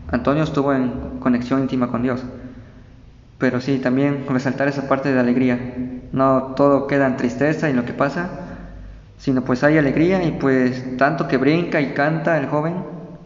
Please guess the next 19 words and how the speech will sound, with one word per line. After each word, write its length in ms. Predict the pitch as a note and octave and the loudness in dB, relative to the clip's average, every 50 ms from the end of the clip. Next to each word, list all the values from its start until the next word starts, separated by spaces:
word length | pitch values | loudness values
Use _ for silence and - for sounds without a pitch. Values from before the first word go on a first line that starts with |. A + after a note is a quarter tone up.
| - - - - - - - - - - - - - - | -20 -20 -20 -20 -20 -20 -20 -20 -20 -20 -20 -20 -18 -8
Y, 200 | - C#3 C3 B2 | -2 0 0 0
pues, 580 | A#2+ B2+ C3 B2 B2 B2 B2 A#2+ A#2+ B2 - - - - - - - - - | 0 2 2 2 4 2 2 0 0 -4 -6 -6 -8 -8 -8 -12 -10 -4 -4
yo 100 | C3+ C3 | -2 0
también 180 | D3 D3 C#3+ | 0 0 0
consideré 360 | D3 C#3+ - B2+ B2 B2+ C3+ | -2 -2 -2 -2 0 0 0
esa 140 | C3 C3 - | 0 -2 -2
parte 260 | - C#3 C3 C3 B2+ | -2 -4 -2 -2 -2
de 180 | A#2+ A#2+ A#2 A#2+ A#2+ B2 - - - - - - - - - - - - - - - - | -2 -2 -2 -4 -6 -6 -8 -12 -14 -16 -16 -16 -18 -20 -20 -20 -20 -20 -20 -20 -20 -2
todo 180 | - D#3 E3 D#3+ | 2 4 4 4
es 60 | C#3 | 4
bonito 340 | C#3+ C#3 C#3 E3 E3+ - F3+ | 4 2 2 2 2 0 0
al 100 | D#3+ D#3 | 0 0
final, 640 | - C3+ C3+ D3 E3 F3+ F#3+ - - - - - - - | 0 0 2 2 2 0 -2 -6 -8 -10 -12 -12 -6 -2
en 120 | B2+ B2 | 0 0
ese 160 | B2+ B2+ - | 0 -2 -4
par-, 240 | B2 - B2 C3+ - | -2 0 0 0 0
en 100 | - B2+ | 0 -2
ese 160 | C3+ C#3 - - | -2 -2 -2 -4
sentido, 400 | - B2 A#2+ D3+ E3+ F#3 G3+ | -4 -2 0 0 0 0 0